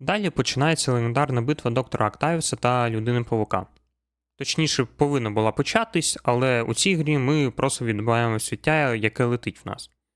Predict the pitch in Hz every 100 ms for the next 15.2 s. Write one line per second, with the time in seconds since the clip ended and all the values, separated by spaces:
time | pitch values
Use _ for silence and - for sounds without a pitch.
0 | _ _ 131 - 123 113 104 - 113 123
1 | 127 117 98 98 95 - - 151 - -
2 | 151 - 135 123 127 135 127 107 - -
3 | 113 104 - - - 110 - - 123 135
4 | - 208 196 170 147 - 127 147 147 123
5 | 120 156 - 131 113 - 160 - 131 110
6 | 113 131 120 - 107 101 92 - - _
7 | _ _ _ _ _ _ 147 180 151 135
8 | 127 110 113 - 117 107 - 110 110 139
9 | 139 - 240 208 180 - 185 - - 160
10 | 147 - 127 117 - 110 98 92 90 -
11 | 117 - 170 135 107 113 120 - - 110
12 | 107 - _ _ _ _ _ _ _ 127
13 | 156 139 123 117 110 - 123 113 110 -
14 | 120 131 233 240 165 165 160 139 139 104
15 | 95 92